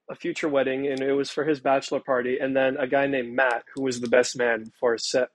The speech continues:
uh, Caleb's said wedding. So it was me, Colin, Matt, and Caleb. We went to New Orleans.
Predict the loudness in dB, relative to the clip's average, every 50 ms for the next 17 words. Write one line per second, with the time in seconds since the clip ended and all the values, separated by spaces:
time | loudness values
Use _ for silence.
0 | _ _ 0 2 2 2 2 2 2 4 4 4 2 2 -2 -6 -8 -4 2 2
1 | 2 4 6 6 6 4 2 0 -4 -12 -20 -20 _ 2 4 4 6 6 6 8
2 | 8 8 8 8 6 4 2 _ _ _ _ 4 6 6 6 6 4 2 0 -2
3 | -4 -8 -10 -8 -6 -6 -6 -6 -6 -10 -10 -8 -6 -6 -4 -4 -4 -6 -2 -2
4 | -2 -2 -2 -2 -2 0 0 0 2 2 2 2 2 0 -2 -4 -6 -8 -10 -12
5 | -12